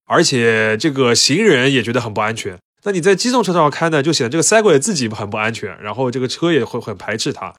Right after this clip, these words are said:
所以历史上就是为了让这个 Segway P T合法的上路，这公司啊，在美国要和每个州的政府去打交道来争取允许，然后也推行的不是非常的顺利。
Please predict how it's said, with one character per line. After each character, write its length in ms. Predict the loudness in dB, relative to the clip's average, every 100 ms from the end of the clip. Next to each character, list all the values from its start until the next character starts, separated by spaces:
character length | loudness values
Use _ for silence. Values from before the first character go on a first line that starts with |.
| _
所 160 | -2 0
以 60 |
历 120 | 2 2
史 60 |
上 200 | 2 0
就 60 | 2
是 80 | 2
为 140 | 4
了 80 | 4
让 120 | 2
这 80 | 0
个 80 | 0
Segway 300 | 0 2 0
P 160 | -2
T 220 | -4 -2
合 260 | -2 0 0
法 140 | 0
的 100 | 0
上 220 | 0 0 0
路， 280 | 0 -2 -6 -16 -6
这 100 | -2
公 220 | 0 -2
司 240 | 0 2
啊， 200 | 2 0 -2
在 180 | -2
美 240 | 0 -2 -4
国 360 | -2 2 4
要 180 | 4 2
和 160 | 2 0
每 240 | 2 2
个 100 | 2
州 140 | 2 2
的 80 |
政 160 | 2 0
府 160 | 0 -6
去 100 | -6
打 160 | -6
交 200 | -2 0
道 160 | 0 -2
来 120 | -4
争 160 | -4 -6
取 200 | -8 -10
允 120 | -8
许， 260 | -8 -8 -14 -8
然 120 | -2
后 280 | 2 4 4
也 480 | 2 0 0 -2 -4 -6
推 180 | 0 0
行 140 | 0
的 80 | -2
不 160 | -2
是 80 | -2
非 80 | 0
常 100 | -2
的 80 | -4
顺 220 | -6 -8
利。 180 | -10